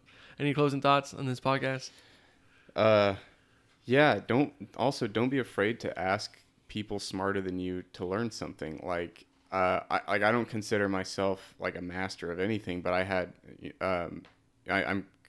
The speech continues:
Speaker 2: still connected with U N T, and there was a kid who asked the, uh, like, one of the real estate advisors if there was anyone he should talk to in the industry, and he directed him to me. So it's like,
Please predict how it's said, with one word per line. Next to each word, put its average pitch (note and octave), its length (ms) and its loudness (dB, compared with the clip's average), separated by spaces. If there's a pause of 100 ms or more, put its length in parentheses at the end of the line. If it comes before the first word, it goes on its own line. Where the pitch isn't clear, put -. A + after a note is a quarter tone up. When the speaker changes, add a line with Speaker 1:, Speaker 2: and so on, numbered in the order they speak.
(120)
Speaker 2:
still A#2 260 2
connected F#2+ 300 -4
with F#2 100 -8
U F#2+ 140 2
N F2+ 120 0
T, G2+ 280 0
and F2 300 -4
there F2+ 200 -4
was F2+ 120 -8
a F2 60 -12
kid G2 340 0
who F#2+ 140 0
asked F2+ 420 2
the, F2 340 -4 (400)
uh, F2 240 2
like, F2+ 140 -2
one F#2+ 100 0
of F#2+ 40 2
the F2 60 0
real F#2 160 4
estate F#2 220 0
advisors F2+ 540 -2
if E2+ 100 -10
there F#2 120 0
was F2+ 100 -2
anyone F2+ 260 -2
he F2+ 100 -8
should - 160 -12
talk F#2 220 -6
to - 80 -16
in F#2 60 -8
the F#2 60 -4
industry, F#2 220 -6
and F#2 60 -8
he G2 60 -8
directed F2+ 360 -4
him F2 120 -4
to - 140 -14
me. G2 180 0
So F2+ 140 -8
it's F2+ 100 -8
like, F2+ 160 -4